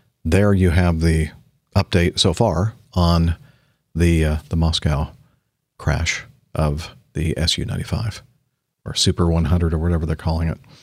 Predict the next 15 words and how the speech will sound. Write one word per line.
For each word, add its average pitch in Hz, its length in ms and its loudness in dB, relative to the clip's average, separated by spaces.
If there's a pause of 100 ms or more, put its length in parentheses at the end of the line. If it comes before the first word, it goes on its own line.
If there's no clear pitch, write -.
(400)
Uh, 82 280 2 (440)
those 101 200 0
G-forces 80 560 0
are 80 120 2
just, 80 340 -2
um, 78 380 -2 (300)
wow. - 360 -2 (480)
<laughs> - 60 -2 (1300)
Crazy. 85 420 -2 (1300)
Um, 92 420 2 (520)
anything 101 260 2
to 92 60 2
say 98 180 2
before 95 340 2
I 92 100 2